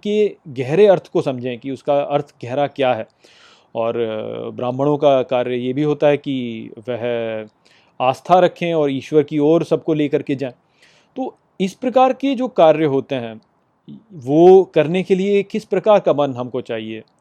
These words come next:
हमको ऐसा मन चाहिए जो कि एकत्रित रह सके, जो कि स्थिर रहे, जो कि स्थित प्रज्ञ हो, एक ही इस पे स्थित रहे,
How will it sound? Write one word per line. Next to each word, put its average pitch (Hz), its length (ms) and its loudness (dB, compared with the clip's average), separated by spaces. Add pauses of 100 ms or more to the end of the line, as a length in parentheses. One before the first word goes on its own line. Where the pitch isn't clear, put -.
हमको 127 240 -4
ऐसा 135 240 0
मन 156 160 -4
चाहिए 147 280 -4
जो 160 160 -6
कि 240 380 -8 (180)
एकत्रित 170 640 0
रह 131 140 -2
सके, 123 320 -8
जो 135 120 -8
कि 147 140 -10
स्थिर - 360 -6
रहे, 151 340 0 (720)
जो 135 80 -4
कि 151 160 -4
स्थित 190 400 0
प्रज्ञ 165 320 4
हो, 131 220 2 (1000)
एक 190 180 2
ही 202 100 2
इस - 80 -2
पे 185 400 4
स्थित 160 320 2
रहे, 127 260 -2